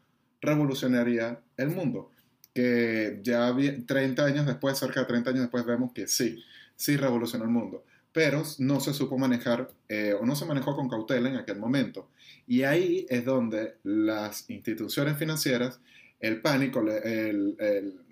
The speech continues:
la misma avaricia de las personas, llevaron a que se descontrolara todo el mercado financiero relacionado a empresas tecnológicas. ¿Qué sucedió?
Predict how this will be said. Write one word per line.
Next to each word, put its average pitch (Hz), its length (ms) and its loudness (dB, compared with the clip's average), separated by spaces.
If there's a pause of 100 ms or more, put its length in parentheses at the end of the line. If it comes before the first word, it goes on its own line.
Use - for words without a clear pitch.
(120)
la 104 220 -8
misma 139 580 2
avaricia 123 600 2
de 117 80 -2
las 127 120 -2
personas, 131 600 -4 (420)
llevaron 131 1040 2
a 131 220 0
que 147 180 -2
se 131 140 -4
descontrolara 113 800 -2 (280)
todo 131 600 0
el 110 260 0
mercado 107 540 -2
financiero 131 680 -2
relacionado 107 800 -4
a 110 40 -6
empresas 101 400 -8
tecnológicas. 143 720 -4 (520)
¿Qué 101 100 -12
sucedió? 156 600 0